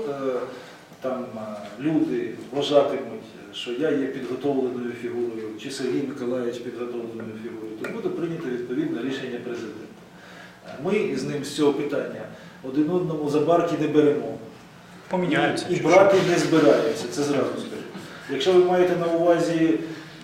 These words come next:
Speaker 1: те, що тут поряд стоїть, ну, я підійшов туди, поспитав, хто такий Дудко. От. Ну, шановні, оце, е,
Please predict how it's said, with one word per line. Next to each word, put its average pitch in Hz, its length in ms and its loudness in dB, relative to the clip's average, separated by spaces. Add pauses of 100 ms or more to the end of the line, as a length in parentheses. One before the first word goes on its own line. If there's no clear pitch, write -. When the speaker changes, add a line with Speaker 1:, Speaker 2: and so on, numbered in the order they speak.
(320)
Speaker 1:
те, 160 120 -2
що 151 100 -2
тут 151 220 -4
поряд 156 340 0
стоїть, 185 440 2 (600)
ну, 240 260 -2 (200)
я 220 100 2
підійшов 190 640 2
туди, 156 520 2 (600)
поспитав, 156 520 0
хто 156 100 -2
такий 147 300 -2
Дудко. 123 300 -8 (1200)
От. 101 120 -12 (380)
Ну, 220 300 0 (160)
шановні, 143 540 -4 (360)
оце, 190 360 4
е, 139 800 2